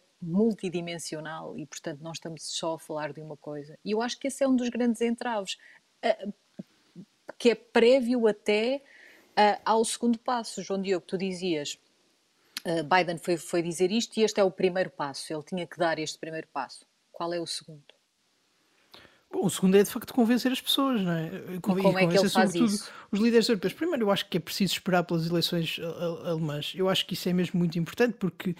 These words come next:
Speaker 2: estar a falar, eh, enquanto há, quase certeza, uma troca de governo daqui a uns meses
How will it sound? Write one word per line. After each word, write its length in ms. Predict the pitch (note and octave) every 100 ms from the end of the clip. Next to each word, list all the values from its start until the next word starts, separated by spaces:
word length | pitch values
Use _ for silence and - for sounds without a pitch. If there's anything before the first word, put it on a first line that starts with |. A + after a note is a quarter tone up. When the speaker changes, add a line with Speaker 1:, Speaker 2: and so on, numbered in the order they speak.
| - - -
Speaker 2:
estar 420 | - G3+ F#3 F3+ F3+
a 140 | F3+
falar, 480 | - F3+ F3+ F#3+ F3
eh, 60 | E3+ E3+ D#3 D#3+ E3 E3 - -
enquanto 600 | F3+ - G3+ G3 - F#3
há, 260 | F#3+ D#3 C3+ - _ _
quase 300 | D#3+ F3+ -
certeza, 640 | - E3+ G3+ F#3+ D#3 D3 - - -
uma 300 | - E3 E3+
troca 380 | E3+ - G#3 G#3+
de 100 | F3
governo 420 | E3+ F#3+ F#3+ F3
daqui 240 | E3 F3 G3
a 40 |
uns 140 | F#3+ F3
meses 360 | F#3+ G#3 F#3+